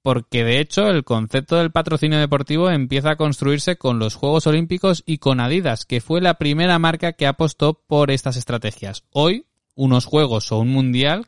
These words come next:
que coincidiremos en que son los dos grandes eventos deportivos a nivel global, son los únicos que mantienen la obligación de que las prendas de los deportistas durante la competición aparezcan limpias de publicidad, porque la N B A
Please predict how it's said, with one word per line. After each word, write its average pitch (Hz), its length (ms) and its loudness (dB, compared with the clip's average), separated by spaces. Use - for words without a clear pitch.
que 117 100 -12
coincidiremos 107 680 -6
en 98 60 -12
que 98 60 -12
son 127 260 -4
los 98 120 -8
dos 107 140 -6
grandes 127 320 -4
eventos 117 280 -4
deportivos 113 580 -6
a 107 60 -8
nivel 104 260 -6
global, 143 420 0
son 202 340 0
los 196 180 2
únicos 196 460 0
que 160 100 -2
mantienen 151 540 0
la 165 100 2
obligación 143 560 0
de 135 100 -2
que 123 140 -4
las 117 180 -2
prendas 160 400 -2
de 120 60 0
los 117 140 0
deportistas 117 520 -4
durante 110 240 -2
la 110 60 -4
competición 110 560 -4
aparezcan 156 640 -2
limpias 156 340 0
de 147 100 0
publicidad, 143 500 -2
porque 107 460 -6
la 104 240 -8
N 139 180 0
B 135 180 2
A 165 220 -2